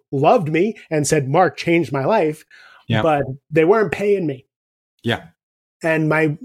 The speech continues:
Speaker 1: know, I was taking care of an ex-wife, two kids, elderly parents, all this stuff. And then, you know, the finances went from fine to worse, to worse, to worse.
Speaker 2: Yeah.
Speaker 1: But I, I don't,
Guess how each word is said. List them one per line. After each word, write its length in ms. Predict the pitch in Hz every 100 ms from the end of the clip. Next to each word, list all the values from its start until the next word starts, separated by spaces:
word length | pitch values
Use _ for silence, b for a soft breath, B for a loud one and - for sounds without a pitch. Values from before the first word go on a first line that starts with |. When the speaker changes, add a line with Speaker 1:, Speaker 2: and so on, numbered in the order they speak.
| 175
Speaker 1:
know, 60 | 151
I 100 | 147
was 100 | 151
taking 220 | 165 156
care 160 | 151 147
of 60 |
an 80 | 139
ex-wife, 480 | 147 - 196 226 -
two 140 | 156
kids, 360 | 135 247 240 170
elderly 320 | 143 135 143
parents, 440 | 151 247 233 208 170
all 120 | 170
this 160 | 147
stuff. 300 | - 180 175 - B B B -
And 380 | 156 151 147
then, 140 | 151 151
you 80 | 139
know, 240 | 127 123
the 240 | 139 147 143
finances 640 | 170 185 175 147 143 127
went 200 | 151 143
from 280 | 156 139 135
fine 400 | - 165 165 160
to 160 | 143 139
worse, 360 | 147 151 -
to 140 | - 147
worse, 260 | 139 135
to 120 | - 139
worse. 380 | 156 - - - _ _ _ _ -
Speaker 2:
Yeah. 100 | - _ _ _ _ _ _ _ _ -
Speaker 1:
But 80 | 196
I, 240 | 196 165 b b -
I 80 |
don't, 240 | 190 220